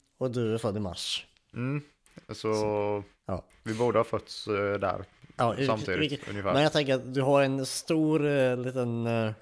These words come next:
Speaker 1: lucka där i din teori om, eller, för, för det, det hade varit, det är ju väldigt konstigt, för ingen i,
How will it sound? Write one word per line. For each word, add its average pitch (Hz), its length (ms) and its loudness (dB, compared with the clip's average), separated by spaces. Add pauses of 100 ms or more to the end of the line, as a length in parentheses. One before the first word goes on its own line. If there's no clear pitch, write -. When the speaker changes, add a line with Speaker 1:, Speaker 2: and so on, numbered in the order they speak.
(120)
Speaker 1:
lucka 127 460 -2
där 131 180 6
i 113 40 4
din 107 120 0
teori 110 480 0
om, 110 180 2
eller, 104 440 -2
för, 104 200 -8
för 117 280 0
det, 117 200 -2 (240)
det 120 180 -4
hade 127 160 2
varit, - 400 -6
det 123 60 -6
är 127 40 2
ju 127 60 0
väldigt 123 220 0
konstigt, 135 300 0
för 127 100 -4
ingen 127 340 2
i, 147 260 -2